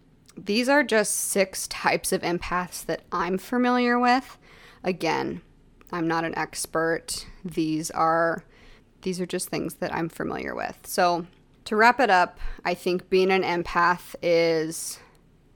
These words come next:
one more thing I wanted to say is that there are places that are, can be detrimental for an empath. So angry offices.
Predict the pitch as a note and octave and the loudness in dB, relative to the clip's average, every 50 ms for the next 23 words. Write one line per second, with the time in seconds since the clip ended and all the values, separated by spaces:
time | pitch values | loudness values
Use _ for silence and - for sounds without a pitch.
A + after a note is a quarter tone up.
0 | _ _ _ _ _ _ _ _ _ _ - - - - - _ _ - A#3 A#3+ | _ _ _ _ _ _ _ _ _ _ -20 -20 -20 -20 -20 _ _ 0 2 4
1 | C#4 D4 D4+ C#4 - G#3+ G3 F#3+ F3+ F#3+ G3+ F#3+ E3+ E3+ F3+ F3+ - F#3+ F3+ - | 6 6 4 4 2 2 2 2 2 0 0 0 -2 -2 -4 -6 -6 -8 -6 -6
2 | - - - D#3 D3+ D#3 D#3+ D#3+ E3+ G3+ A#3 A#3 - - _ _ _ - A3 - | -6 -4 0 0 2 2 2 2 2 0 0 -2 -4 -10 _ _ _ -18 -12 -6
3 | - F#3 F#3 F3+ - E3+ E3+ D#3 D#3+ E3+ F#3 D#3 A#2+ G3+ B3+ C4+ - - - G3+ | -2 -2 -2 0 2 2 2 4 4 4 2 4 6 6 6 6 4 -4 -4 -2
4 | F3+ E3+ D#3+ D3+ E3+ - - - G#3+ A3+ A#3 A#3+ B3+ A#3 - - F3 E3+ E3 D#3+ | -2 0 0 0 -2 -2 -2 0 2 2 2 2 2 0 -4 -6 -6 -4 -2 0
5 | D#3+ E3 E3 D#3+ - - - - - - - E3 E3 E3 E3 E3 D3+ - - - | 2 2 2 2 0 -2 -6 -10 -8 -4 0 2 4 4 6 4 2 0 -4 -18
6 | _ - - - C4 C4+ C#4 B3+ B3+ G#3+ G3+ F3+ - - - - F3 E3 E3 E3+ | _ -8 0 4 6 6 8 6 6 6 4 4 4 2 0 -2 0 2 0 0
7 | - - E3 D#3+ - - - D#3+ - F#2+ - - - - B2+ - - - - - | 0 -2 -4 -4 -2 -2 -2 -2 -2 -2 -4 -4 0 2 2 2 2 0 -4 -4
8 | - E3 E3+ E3 - - - - - - - - - - - - F3+ F#3+ G#3+ G3 | 0 2 2 0 0 -4 -12 -20 -20 -20 -20 -20 -20 -12 -4 0 0 2 2 2
9 | G#3 A3+ F#3+ D#3+ E3 D#3+ - - F#3 E3+ - - - G#2 G#2+ C3 - - - - | 2 2 4 4 4 2 0 -2 -4 -4 -4 -4 -4 -4 -4 -4 -4 -6 -6 -6